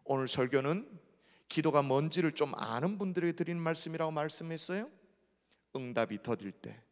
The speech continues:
버틸 수 있기를 주의 이름으로 축원합니다. 버티더라도 절대 그 기다림 자체가 여러분에게 명분이 되거나 훈장이 되면 곤란합니다.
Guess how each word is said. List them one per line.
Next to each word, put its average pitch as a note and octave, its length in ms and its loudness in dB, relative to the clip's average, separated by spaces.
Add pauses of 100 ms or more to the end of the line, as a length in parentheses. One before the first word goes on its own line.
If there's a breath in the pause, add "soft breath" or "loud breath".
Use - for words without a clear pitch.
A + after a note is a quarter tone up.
(640)
버틸 A2+ 360 -2
수 - 160 -4
있기를 - 280 -8
주의 - 260 -6
이름으로 - 360 -8
축원합니다. - 760 -8 (760 soft breath)
버티더라도 B2+ 760 0
절대 F3 720 6 (520 loud breath)
그 D3 140 -2
기다림 D#3+ 460 0
자체가 C3 560 -4 (600 soft breath)
여러분에게 C#3 600 2
명분이 D3+ 640 0
되거나 G2 460 -6 (280 soft breath)
훈장이 B2+ 560 -8
되면 G#2 280 -8
곤란합니다. - 680 -16